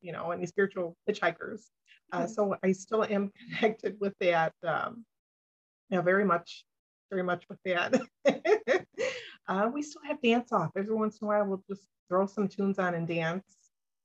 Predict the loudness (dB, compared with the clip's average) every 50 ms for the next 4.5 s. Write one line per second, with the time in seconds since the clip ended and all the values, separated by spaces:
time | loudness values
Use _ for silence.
0 | _ _ -6 -6 -4 -4 -8 -8 0 2 4 6 6 6 4 2 0 -6 -16 _
1 | -10 -8 -6 -4 -6 -6 -6 -10 -4 _ 2 2 2 2 0 0 0 0 0 -2
2 | _ 2 2 2 2 2 0 -2 -2 -2 -4 -10 -12 -10 -6 -6 -6 -4 -4 -6
3 | -6 -6 -6 -6 -6 -4 -4 -6 -6 -4 -2 0 2 2 4 4 4 2 2 -2
4 | -2 0 0 2 2 0 0 -4 -6